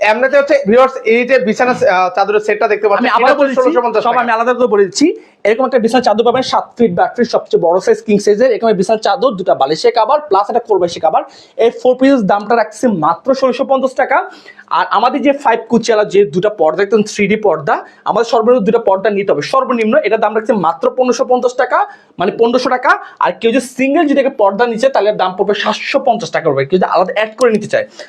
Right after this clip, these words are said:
Speaker 2: প্লাস এই ফ্লোর ম্যাটটার দাম রাখছি মাত্র এক হাজার পঞ্চাশ টাকা।
Speaker 1: ওকে,
Speaker 2: টোটাল
Speaker 1: এটা হচ্ছে
Speaker 2: আসতেছে
Speaker 1: আর্টিফিশিয়াল লেদারের মধ্যে হবে
Speaker 2: হ্যাঁ,
Speaker 1: ভিউয়ার্স, এগুলো
Speaker 2: টোটাল
Speaker 1: আর্টিফিশিয়াল
Speaker 2: আসছে,
Speaker 1: লেদার।
Speaker 2: আর টোটাল আসছে হচ্ছে হলো বিয়াল্লিশশো টাকা আসতেছে। আমি বলার পর কেউ যদি কমেন্ট করে, সে ডিসকোয়ালিফাই হয়ে যাবে একেবারে ভাই।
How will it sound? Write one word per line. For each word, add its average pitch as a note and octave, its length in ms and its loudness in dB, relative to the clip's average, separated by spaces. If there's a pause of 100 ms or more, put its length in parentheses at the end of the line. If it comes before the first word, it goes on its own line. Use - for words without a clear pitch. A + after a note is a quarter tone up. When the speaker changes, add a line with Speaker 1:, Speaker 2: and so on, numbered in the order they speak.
(140)
Speaker 2:
প্লাস C#4 220 0
এই B3 100 2
ফ্লোর A#3 260 -2
ম্যাটটার A#3+ 260 -2
দাম G#3 200 -2
রাখছি A3 300 0
মাত্র D#3 360 -2
এক A3+ 100 0
হাজার G3 200 0
পঞ্চাশ - 280 -8
টাকা। A#2+ 220 -6
Speaker 1:
ওকে, F3 400 -4
Speaker 2:
টোটাল G#3+ 100 2
Speaker 1:
এটা G#3 80 4
হচ্ছে B3 140 0
Speaker 2:
আসতেছে B3+ 200 2
Speaker 1:
আর্টিফিশিয়াল C#4 400 0
লেদারের A#3 320 2
মধ্যে A3 180 0
হবে G3 160 0
Speaker 2:
হ্যাঁ, F#3+ 100 -2
Speaker 1:
ভিউয়ার্স, D3 400 0
এগুলো - 140 2
Speaker 2:
টোটাল A3 140 4
Speaker 1:
আর্টিফিশিয়াল A3 380 0
Speaker 2:
আসছে, G3+ 120 2
Speaker 1:
লেদার। D#4 180 4 (120)
Speaker 2:
আর D#3 180 0
টোটাল A3+ 220 2
আসছে B3 280 2
হচ্ছে C4 240 0
হলো C#4+ 180 4
বিয়াল্লিশশো A3 680 0
টাকা A#3+ 160 0
আসতেছে। - 440 -10 (340)
আমি B3+ 360 2
বলার G#3 360 2
পর A3+ 260 0
কেউ A3 200 2
যদি G3+ 140 -2
কমেন্ট G#3+ 300 0
করে, C4 80 2
সে A#3 120 0
ডিসকোয়ালিফাই E3+ 640 -2
হয়ে C#3+ 180 0
যাবে B2+ 200 -2
একেবারে C3+ 340 0
ভাই। A#3+ 180 0